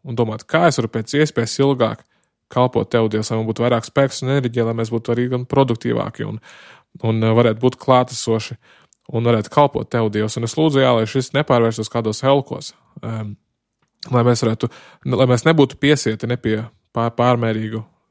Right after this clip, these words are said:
pārmērīga sporta vai, vai arī pie pārmērīgas pārēšanās, Dievs, bet ka mēs varētu būt brīvi no šī visa un ar pateicību izbaudīt visas tās svētības, kuras tu mums esi devis šajā pasaulē, Dievs. Jā, svētī un vadi mūs ikatru.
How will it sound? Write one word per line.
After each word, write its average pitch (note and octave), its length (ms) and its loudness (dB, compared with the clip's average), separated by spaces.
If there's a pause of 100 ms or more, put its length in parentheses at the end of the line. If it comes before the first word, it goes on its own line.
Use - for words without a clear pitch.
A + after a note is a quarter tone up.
pārmērīga A#2 480 0
sporta D#3 400 2
vai, A#2 160 0 (440)
vai A2+ 120 0
arī A2+ 140 2
pie A2 100 0
pārmērīgas A2+ 640 0
pārēšanās, A2+ 560 0
Dievs, A2+ 220 0
bet - 100 -18
ka - 80 -10
mēs A2+ 160 -2
varētu A2 160 0
būt G#2 160 -10
brīvi C3+ 320 0
no C3+ 140 0
šī A#2+ 180 -2
visa B2+ 240 -4 (520)
un D3+ 100 4
ar B2 100 -2
pateicību A#2 600 0
izbaudīt A2 420 0 (240)
visas D3 300 -2
tās B2 240 0
svētības, A2+ 480 -2
kuras G#2+ 160 -6
tu B2 120 -4
mums A2+ 180 -6
esi A2+ 140 -6
devis C3+ 320 0
šajā A#2 280 -6
pasaulē, A2+ 480 -2
Dievs. A2 240 -10 (540)
Jā, B2+ 180 -4
svētī C#3+ 420 2
un A2 400 -8
vadi A2+ 240 0 (160)
mūs G2+ 320 -6
ikatru. - 400 -10